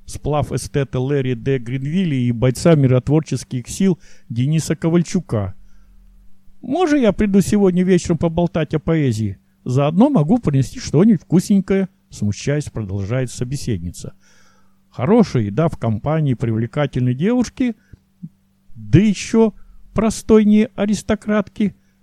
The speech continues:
от которой одни проблемы. «Конечно, приходи». Ксана задернула по периметру занавески, разделявшие мою койку от других, и ушла.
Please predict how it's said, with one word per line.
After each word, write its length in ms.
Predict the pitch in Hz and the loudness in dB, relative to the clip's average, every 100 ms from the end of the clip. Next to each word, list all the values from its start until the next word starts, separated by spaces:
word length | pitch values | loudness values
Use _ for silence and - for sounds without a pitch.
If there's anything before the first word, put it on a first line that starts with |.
| _ | _
от 160 | 180 - | -8 -4
которой 500 | - 190 220 214 - - | -4 2 4 4 2 -2
одни 320 | 196 202 214 | 2 4 4
проблемы. 640 | 208 214 208 220 214 214 - - - - - _ _ _ | 2 0 2 2 4 2 0 -14 -20 -20 -20 _ _ _
«Конечно, 560 | - 101 127 240 - 135 | -8 0 2 2 0 -2
приходи». 720 | - 110 - 202 160 156 233 - - - - - | -2 -2 -2 -2 0 0 -2 -6 -20 -20 -20 -18
Ксана 340 | - 139 127 | -4 -2 0
задернула 640 | 110 113 117 139 120 107 101 | 0 0 4 4 4 0 -2
по 140 | - | -4
периметру 580 | 117 123 127 117 110 113 | -2 0 0 0 -2 -2
занавески, 720 | 104 107 123 190 208 - 220 - _ _ - | -2 -2 0 0 -2 -2 -4 -6 _ _ -2
разделявшие 720 | 170 147 185 202 185 - 196 | 0 2 2 2 0 0 0
мою 260 | 190 196 185 | 2 2 2
койку 380 | 196 196 - | 4 2 2
от 80 | 190 | 0
других, 380 | 185 190 185 - | 0 0 0 4
и 40 | |
ушла. 520 | 302 - 170 160 156 | 4 4 0 -2 -2